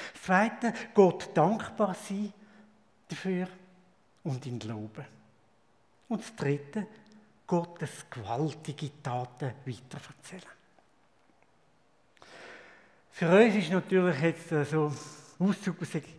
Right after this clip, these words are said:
Ägypten ist schon ein bisschen passé für uns. Aber das Grundkonzept bleibt auch für uns genau das Gleiche. Erstens, wir haben Jesus Christus erlebt.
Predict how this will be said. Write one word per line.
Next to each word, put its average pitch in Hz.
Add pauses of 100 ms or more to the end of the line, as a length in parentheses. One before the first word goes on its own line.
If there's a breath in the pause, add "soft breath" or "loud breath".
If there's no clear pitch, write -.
Ägypten 175
ist -
schon -
ein -
bisschen 185
passé 156
für 156
uns. 101 (1120 loud breath)
Aber 170 (160 loud breath)
das -
Grundkonzept 247
bleibt 180
auch 143
für 143
uns 208
genau 151
das -
Gleiche. 185 (1300)
Erstens, 185 (400 loud breath)
wir 202
haben 202 (300 loud breath)
Jesus 180 (140)
Christus 151 (540)
erlebt. 110